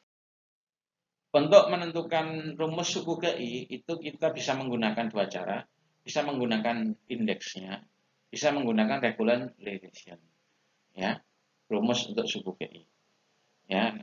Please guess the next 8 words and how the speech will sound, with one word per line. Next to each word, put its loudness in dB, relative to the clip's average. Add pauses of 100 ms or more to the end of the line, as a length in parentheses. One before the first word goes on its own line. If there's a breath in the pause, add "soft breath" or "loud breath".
(200)
sebagai -2
contoh, 2 (1500)
eh, 6
di -6
baris 4
sebelumnya, -2 (320)
dua, -4 (3000)
dua, 2